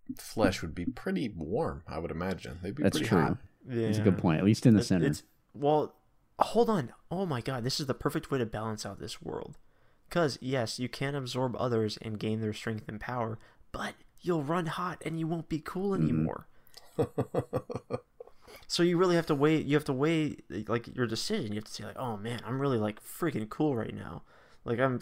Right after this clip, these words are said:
Speaker 3: uncomfortably cold twenty-four seven, and people love it." <laughs>
Speaker 1: That's
Speaker 2: how I feel.
Speaker 3: And I've earned, I've earned a pretty good status in society being this fucking cool,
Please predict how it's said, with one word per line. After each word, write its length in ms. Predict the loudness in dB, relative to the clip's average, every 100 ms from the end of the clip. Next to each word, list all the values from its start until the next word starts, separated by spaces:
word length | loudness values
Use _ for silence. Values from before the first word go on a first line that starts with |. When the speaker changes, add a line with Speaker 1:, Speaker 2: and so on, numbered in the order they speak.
| -2
Speaker 3:
uncomfortably 540 | -2 2 0 0 -2 -2
cold 460 | 4 6 6 4
twenty-four 480 | 0 0 0 0 -4
seven, 360 | 2 2 2 0
and 120 | 4
people 240 | 2 2
love 220 | 0 2
it." 140 | 2 -2 -4 -8
<laughs> 340 | -6 -6 -8 2
Speaker 1:
That's 1500 | 12 12 12 8 2 0 -2 -8 -12 -14 -14 -14 -18 -8 2
Speaker 2:
how 80 |
I 120 | 6 6
feel. 160 | 6
Speaker 3:
And 80 | 10
I've 200 | 10 10
earned, 200 | 6 4
I've 160 | 2 4
earned 220 | 4 2 2
a 120 | 0
pretty 260 | 4 2
good 200 | 4 2
status 480 | 0 0 0 0 -2
in 80 | -4
society 520 | -6 -2 0 2 0
being 400 | 0 0 0 0
this 260 | 0 0 -2
fucking 480 | 0 2 2 0 -4
cool, 380 | 2 2 2